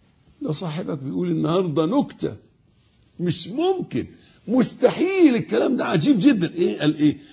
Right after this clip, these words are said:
لا، لا، اسكت، ده، ده اللي قاله، ده، ده كلام بقى يجن الجن. مش ممكن. قال إيه؟ ده بيقول إن هو راح بلاد الشام ورجع بيننا الصبح.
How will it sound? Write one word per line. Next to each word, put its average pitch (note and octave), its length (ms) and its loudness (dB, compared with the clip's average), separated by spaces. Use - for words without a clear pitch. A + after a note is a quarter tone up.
لا، C#4 200 4
لا، D4+ 220 4
اسكت، - 220 2
ده، E3+ 220 2
ده D#3 140 4
اللي E3+ 160 2
قاله، C#4 500 4
ده، F#3 300 6
ده E3 140 6
كلام G3+ 340 4
بقى B3 380 2
يجن G#3 460 6
الجن. C3+ 460 2
مش D#3+ 260 0
ممكن. F4+ 420 4
قال D#4 200 4
إيه؟ D4+ 600 6
ده D3 280 2
بيقول C4+ 300 0
إن D#4 100 2
هو D#4+ 120 10
راح A3 160 8
بلاد C#4 300 8
الشام C4+ 640 2
ورجع D4+ 480 4
بيننا D4+ 360 4
الصبح. - 600 0